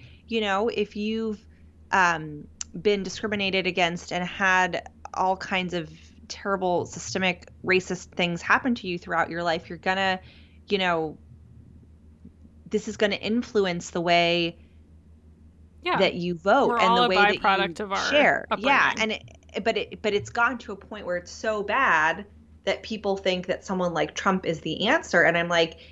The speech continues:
Speaker 1: you know, I was saying this to someone earlier today. I was like, "Uh, there are many Republicans I don't like, but I wish any number of them were running for president
Speaker 2: Yeah.
Speaker 1: today
Speaker 2: I
Speaker 1: and
Speaker 2: feel
Speaker 1: not
Speaker 2: a lot of people
Speaker 1: President Trump."
Speaker 2: would agree with you.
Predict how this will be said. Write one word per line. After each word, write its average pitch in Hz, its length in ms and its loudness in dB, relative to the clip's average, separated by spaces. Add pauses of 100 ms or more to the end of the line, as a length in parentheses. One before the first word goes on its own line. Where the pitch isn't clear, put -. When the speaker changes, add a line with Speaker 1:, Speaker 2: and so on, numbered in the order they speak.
(500)
Speaker 1:
you 196 200 4
know, 185 100 6
I 170 80 4
was 175 100 2
saying 196 180 0
this 180 140 -4
to 175 120 -8
someone 160 300 -4
earlier 320 320 2
today. 147 320 -2
I 170 100 0
was 170 180 0
like, 170 320 4 (120)
"Uh, - 140 -10
there 175 160 6
are 175 60 6
many 294 280 6
Republicans 214 600 0
I 170 140 4
don't 185 360 0
like, 175 260 0
but 160 100 0
I 160 120 2
wish 180 280 -6
any 208 240 0
number 196 320 -2
of 151 160 -4
them 156 360 -2 (840)
were 170 200 2
running 165 340 0
for 160 100 -8
president 170 480 -6
Speaker 2:
Yeah. - 60 -14
Speaker 1:
today 120 380 -4
Speaker 2:
I - 40 -4
Speaker 1:
and 233 80 -6
Speaker 2:
feel 240 160 2
Speaker 1:
not 147 320 2
Speaker 2:
a 226 140 -2
lot 208 200 2
of 214 60 -4
people 220 400 -2
Speaker 1:
President 208 360 2
Trump." 214 120 -4 (720)
Speaker 2:
would 233 60 -6
agree 262 220 2
with 302 180 -2
you. - 220 -8